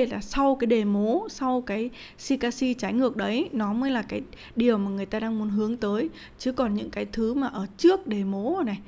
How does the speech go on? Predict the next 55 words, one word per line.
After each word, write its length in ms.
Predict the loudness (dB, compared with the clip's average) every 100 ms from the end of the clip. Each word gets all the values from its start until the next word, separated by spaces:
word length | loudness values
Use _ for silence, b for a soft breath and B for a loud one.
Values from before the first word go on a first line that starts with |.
| B B B
thì 120 | -4
nó 180 | -4 -4
chỉ 180 | -4 -4
là 140 | -4
cái 180 | -4 -2
mào 340 | 2 2 0 -2
đầu 300 | -2 -4 -8 B B
để 140 | -6 -4
người 120 | -6
ta 140 | -6
dẫn 320 | -2 -2 0 0
dắt 200 | 0 -2 -10 -12
cái 100 | -8
câu 220 | -2 -2
chuyện 280 | 0 -2 -2 -8 -20 -12
ở 100 | -10
phần 180 | -6 -2
tiếp 120 | -2
theo 160 | 0 -2
thôi. 320 | 2 2 2 0 B B B -6
Đấy, 140 | -4
nên 180 | -2 -2
là 80 | -2
mình 220 | -2 -4
cũng 140 | -6
có 80 | -6
thể 160 | -4 -4
lấy 160 | -4
cái 120 | -6
đấy 140 | -4 -2
làm 160 | -2
cái 100 | -2
hint 280 | -2 -2 0
tổ. 160 | -2 -2 B B B
Ở 120 | -4
trong 200 | -2 -2
số 200 | -2 0
một, 220 | 0 0 -2 -8 -10 -2
ở 140 | -2 -2
trong 260 | -2 0 0
một 100 | 0
số 400 | -2 -2 -2 -2
các 140 | -4 -4
cái 80 | -2
bài 320 | 0 0 0
đọc 180 | -2 -6 -8 -6
kiểu 120 | -6
tiếp 200 | -2 -4 0
theo 300 | 2 2 2
ấy, 100 | -2 B B B
mình 120 | -2
sẽ 80 | 0
bắt 160 | -2 0
gặp 280 | 0 -2 -2
là 180 | -4